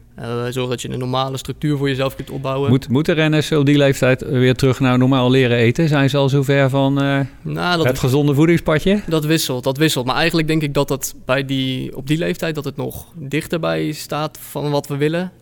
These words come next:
Speaker 1: dan bijvoorbeeld een renner van, van een jaar of dertig die nieuw in de ploeg komt.
Speaker 2: Ja.
Speaker 1: Want dan schrik ik soms echt van, eh,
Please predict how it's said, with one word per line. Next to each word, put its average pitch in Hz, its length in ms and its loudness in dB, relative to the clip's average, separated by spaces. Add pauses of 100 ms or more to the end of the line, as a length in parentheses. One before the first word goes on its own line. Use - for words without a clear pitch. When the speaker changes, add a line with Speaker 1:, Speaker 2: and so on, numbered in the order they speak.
(140)
Speaker 1:
dan 135 200 0
bijvoorbeeld 139 340 -2
een 135 120 -4
renner 139 240 0
van, 135 220 -4
van 135 120 -4
een 139 60 -2
jaar 135 180 0
of 131 100 -2
dertig 139 300 -4
die 135 140 -4
nieuw 139 220 0
in 139 60 0
de 127 60 -4
ploeg 147 240 -2
komt. - 340 -12
Speaker 2:
Ja. 104 100 -4
Speaker 1:
Want - 400 -8
dan 131 140 -2
schrik 139 220 -4
ik 127 100 -10
soms 135 180 -2
echt 139 200 -4
van, 123 300 -4
eh, 120 60 -6